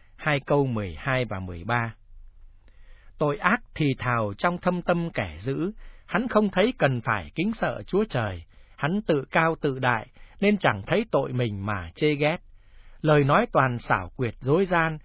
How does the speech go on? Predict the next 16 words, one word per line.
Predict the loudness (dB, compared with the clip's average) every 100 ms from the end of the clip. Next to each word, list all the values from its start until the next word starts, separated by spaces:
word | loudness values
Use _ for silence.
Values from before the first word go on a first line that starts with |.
| -18 -2
hết | 0 0 -2
lẽ | -2 0
khôn | 0 2
ngoan, | 2 2 2 0
hết | 0 0 0
điều | -2 -2 -2
lương | 0 0 0
thiện. | -2 -2 -8 -20 -20 -20 -20 -6
Nằm | 2 4 4
trên | 2 2
giường | 4 2 2
hắn | 0 -2 0
bày | 0 0
ra | -4 -2
trước | 0 -2
độc | -2 -8